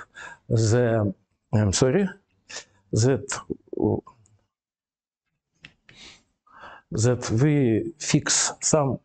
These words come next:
connected compact abelian group G,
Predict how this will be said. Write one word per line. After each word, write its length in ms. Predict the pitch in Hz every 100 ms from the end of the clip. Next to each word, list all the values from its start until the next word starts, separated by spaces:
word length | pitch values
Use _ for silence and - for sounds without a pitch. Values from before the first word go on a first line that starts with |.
| _ _
connected 720 | - 139 160 139 - - 104 - _ _ _ _ _ _ _ _
compact 640 | - 139 113 - - - - _ _ -
abelian 440 | 120 131 117 113
group 220 | 113 107
G, 460 | 104 110 180 254